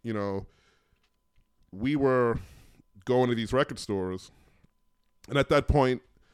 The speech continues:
there would be, like, two times a year my parents would let me go with my friends. This is before high school. And, like, ten of us would get on the train, we'd go into the village, and we'd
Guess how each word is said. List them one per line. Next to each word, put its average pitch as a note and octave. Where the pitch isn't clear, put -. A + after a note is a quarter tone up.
there B2
would B2+
be, C3
like, A#2
two F#3
times C#3
a B2
year A2+
my G2+
parents A2
would G2+
let G#2+
me A2
go G#2
with G2+
my G2
friends. F#2+
This -
is G2
before G2+
high G2+
school. F2+
And, G2
like, F#2+
ten A#2+
of A2+
us A2+
would F#2+
get G#2+
on G#2+
the G#2
train, F#2+
we'd F#2
go G#2+
into G#2+
the G2
village, F2+
and G2
we'd F2+